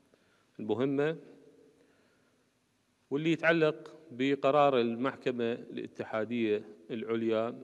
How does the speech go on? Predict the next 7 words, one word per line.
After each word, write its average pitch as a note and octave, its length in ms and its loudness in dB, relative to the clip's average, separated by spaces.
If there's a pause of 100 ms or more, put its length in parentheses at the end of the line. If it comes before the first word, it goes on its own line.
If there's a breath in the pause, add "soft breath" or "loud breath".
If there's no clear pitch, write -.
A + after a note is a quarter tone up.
(140)
مية A2 320 0
وواحد G#2+ 400 2
وعشرين A2 580 -6 (140)
لسنة G#2+ 380 -4 (580)
ألفين G#2 500 -2 (240)
واثنين G#2 520 -8 (160)
وعشرين، F#2+ 460 -10